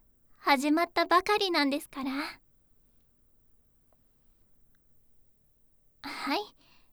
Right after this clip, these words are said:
それでは、ここで足のマッサージは完了です。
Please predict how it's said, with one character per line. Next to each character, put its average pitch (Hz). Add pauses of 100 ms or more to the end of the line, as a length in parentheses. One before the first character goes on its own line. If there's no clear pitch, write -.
(460)
そ 240
れ 277
で 330
は、 302 (920)
こ 208
こ 247
で 247
足 240
の 294
マ 311
ッ 330
サ 339
ー 349
ジ 330
は 220
完 220
了 285
で 330
す。 -